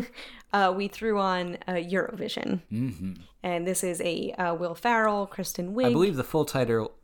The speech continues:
Speaker 2: is,
Speaker 1: Oh.
Speaker 2: uh, Eurovision, The Story of Fire Saga.
Speaker 1: You're right. Very true.
Speaker 2: Yes.
Speaker 1: Um, and it's based on the Eurovision competition,
Speaker 2: Mm-hmm.
Speaker 1: you know, in Europe for the Song of the Year.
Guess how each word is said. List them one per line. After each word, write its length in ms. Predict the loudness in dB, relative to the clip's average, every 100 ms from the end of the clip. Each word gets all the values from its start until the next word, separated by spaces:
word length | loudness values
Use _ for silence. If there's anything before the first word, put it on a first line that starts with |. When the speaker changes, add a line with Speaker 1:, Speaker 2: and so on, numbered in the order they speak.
| -4
Speaker 2:
is, 200 | -2 0
Speaker 1:
Oh. 200 | 0 2
Speaker 2:
uh, 260 | 0 -2 -4
Eurovision, 680 | 2 4 4 2 0 0 -2
The 60 |
Story 380 | -4 -2 0 0
of 100 | -2
Fire 400 | -4 -4 -4 -6
Saga. 440 | -10 -10 -12 -10 -8
Speaker 1:
You're 160 | -2 0
right. 420 | 0 -4 -6 -6 -8 -20 -20 -20 -18 -4
Very 240 | -2 -2
true. 300 | -4 -4 -4 -8
Speaker 2:
Yes. 460 | -10 -12 -12 -14 -18 -20 -20 2
Speaker 1:
Um, 460 | 4 4 2 -4 -10 -12 -20 -4
and 460 | 0 2 2 0 4
it's 260 | 4 4 0 -8 -18 0
based 300 | 2 4 2
on 160 | 2 2
the 240 | -2 -4 -8 -14
Eurovision 600 | -4 2 2 2 -2 -2
competition, 800 | -2 -4 -4 -4 -4 0 -2 0
Speaker 2:
Mm-hmm. 220 | 0 0
Speaker 1:
you 60 | 0
know, 60 |
in 120 | 0 -2
Europe 180 | -2
for 80 | -4
the 120 | -2
Song 300 | 2 2 0
of 100 | -4
the 80 | -4
Year. 360 | -2 2 0